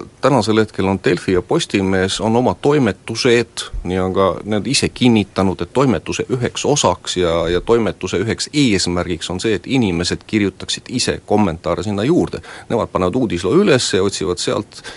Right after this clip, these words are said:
inimeste tuge, et see tegevus, see ajakirjanduslik tegevus või see sisu, sisu arendamise tegevus edasi areneks. Ei saa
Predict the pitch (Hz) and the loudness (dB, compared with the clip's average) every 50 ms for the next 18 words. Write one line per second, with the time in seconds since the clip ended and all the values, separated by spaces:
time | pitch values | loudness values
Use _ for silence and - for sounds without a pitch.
0 | - - - 135 139 120 98 87 87 - 85 - - - 170 - 123 101 92 80 | -12 -6 -2 0 2 2 2 0 -2 -4 -6 -2 2 2 4 4 4 4 4 2
1 | - 87 95 - - 98 90 - _ - - - 95 92 78 - - 151 - - | 0 -2 -4 -2 -2 -2 -2 -4 _ -16 -10 -6 -6 -6 -4 -2 -2 0 0 0
2 | 82 64 53 71 - - - _ - - - - - 131 139 113 90 85 82 85 | 0 -2 -2 -4 -6 -8 -10 _ -10 -8 -6 0 2 4 4 4 4 2 0 -2
3 | 85 80 82 82 - - 87 - - - 170 160 123 98 92 90 87 82 76 - | -4 -4 -6 -8 -10 -12 -12 -8 -4 -2 0 0 0 0 0 -2 -2 -4 -6 -8
4 | 90 95 - 107 - - - - - - - - - - - - - 95 113 123 | -6 -6 -6 -6 -6 -6 -8 -12 -16 -16 -18 -20 -14 -10 -6 -2 0 2 4 4
5 | 117 95 82 76 82 87 95 85 - 135 - 107 90 85 80 - - - 127 - | 4 2 2 0 -2 -2 -2 -2 -2 0 0 0 0 0 -2 -6 -6 -4 -2 -2
6 | 92 85 85 - 107 113 113 92 52 - - - - - 113 98 - - 127 110 | -2 -2 0 2 2 2 2 2 -2 -4 -8 -10 -6 -4 -2 0 0 2 2 4
7 | 104 101 | 4 4